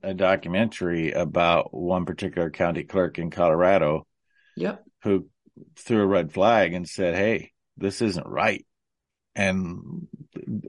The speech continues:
Speaker 1: the reason that everybody is reluctant and lives in fear is because of what that Secretary of State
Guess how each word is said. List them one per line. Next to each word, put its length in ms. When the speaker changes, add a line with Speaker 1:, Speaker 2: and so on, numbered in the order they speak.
Speaker 1:
the 100
reason 520
that 120
everybody 560
is 180
reluctant 640
and 220
lives 240
in 120
fear 360
is 180
because 420
of 100
what 280
that 220
Secretary 440
of 80
State 440